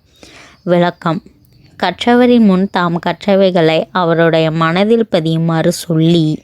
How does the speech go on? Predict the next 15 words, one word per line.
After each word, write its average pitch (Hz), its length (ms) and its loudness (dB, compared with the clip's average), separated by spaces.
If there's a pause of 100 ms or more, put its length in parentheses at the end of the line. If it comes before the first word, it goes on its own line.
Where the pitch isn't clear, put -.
(460)
மிகுதியாக 226 960 0 (120)
கற்றவரிடம் 190 840 0
அம்மிகுதியான 208 1200 0
கல்வியை 165 720 -2 (320)
அறிந்து 180 400 0
கொள்ள 160 320 2
வேண்டும். 160 720 -2 (580)
அடுத்து, 170 480 -4 (880)
"ஆற்றின் 185 640 0
அளவு 175 540 0
அறிந்து 165 560 0
கற்க 160 640 -4 (500)
அவையஞ்சா 185 1080 0 (320)
மாற்றம் 175 920 -2 (380)
கொடுத்தல் 175 640 0